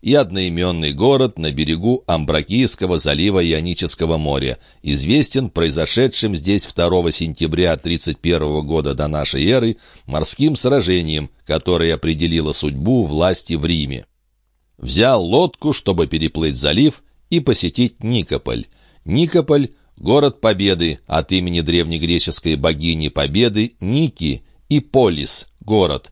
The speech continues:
был основан Октавианом на северном берегу Амбракийского залива в конце первого века до нашей эры. В ознаменовании победы при Акциуме был украшен многими великолепными зданиями.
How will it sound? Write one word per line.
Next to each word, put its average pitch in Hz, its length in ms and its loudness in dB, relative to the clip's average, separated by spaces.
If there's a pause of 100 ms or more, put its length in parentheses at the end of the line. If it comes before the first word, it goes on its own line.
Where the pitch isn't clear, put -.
(120)
был 165 280 4
основан 117 600 0
Октавианом 92 880 0
на 73 120 -4
северном 101 580 0
берегу 78 500 -2
Амбракийского 87 880 0
залива 120 540 2 (240)
в - 60 -20
конце - 420 0
первого 110 520 0
века 87 340 0
до 78 160 0
нашей 82 440 0
эры. 64 300 -2 (300)
В - 100 -2
ознаменовании 92 800 0
победы 82 480 0
при 78 220 0
Акциуме 76 800 0 (260)
был 170 260 4
украшен 127 580 2
многими 98 500 -2
великолепными 85 840 0
зданиями. 73 840 -2